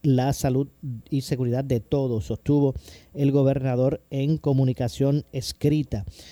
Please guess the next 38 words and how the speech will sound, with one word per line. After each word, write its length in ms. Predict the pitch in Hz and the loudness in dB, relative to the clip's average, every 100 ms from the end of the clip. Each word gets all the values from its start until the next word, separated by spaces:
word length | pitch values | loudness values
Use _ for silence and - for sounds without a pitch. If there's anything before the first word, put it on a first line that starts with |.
| - - | -20 -6
La 180 | 127 123 | -2 2
orden 300 | 131 147 151 | 2 2 2
ejecutiva 500 | 147 143 139 156 151 | 2 2 0 2 0
actual 400 | 139 - 185 190 | 0 0 2 2
vence 600 | 131 165 196 185 156 151 | 2 0 0 0 0 0
el 200 | 151 135 | 0 0
próximo 440 | - 135 - 151 143 | 0 -2 0 0 4
jueves, 720 | 151 185 175 143 - - - | 4 4 4 0 -2 -8 -8
eh, 140 | 147 131 | -4 -2
por 220 | - 143 | 0 0
lo 120 | 160 | 0
que 200 | - 139 | 0 -2
ya 200 | 127 147 | 0 2
no 260 | 160 160 175 | 2 2 0
continuará 720 | - 151 156 156 139 127 147 | -2 0 0 0 0 0 0
el 100 | 151 | 0
cierre 360 | - 151 175 | 2 2 2
de 80 | 180 | 0
establecimientos 840 | 143 143 123 - 120 147 202 208 226 | 0 0 -2 -2 -2 -2 -2 0 2
ni 160 | 165 | 2
la 120 | 131 120 | 2 2
ley 180 | 120 | 0
seca 420 | 143 160 185 220 220 - - - | 0 0 0 -2 -6 -14 -18 -6
de 180 | 131 127 | -2 2
doce 300 | 143 170 180 | 2 0 -2
a 60 | |
cinco 340 | - 156 165 175 | -2 -2 0 0
de 60 | |
la 80 | 156 | 2
mañana. 520 | 135 117 139 135 104 - _ - - - - - | 0 0 0 0 -4 -10 _ -20 -20 -20 -20 -10
Eh, 140 | - 131 | -4 -2
tampoco 460 | 135 131 151 156 | 2 2 2 0
habrá 200 | 175 170 | 2 2
restricción 680 | 170 175 - 147 - 151 165 | 2 0 -2 -6 -2 0 0
de 80 | 208 | 2
las 140 | 185 - | 0 0
cirugías 400 | 139 120 143 160 | 0 2 2 2
electivas. 880 | 143 - 147 156 117 - - - | 0 -2 0 2 0 -4 -12 -14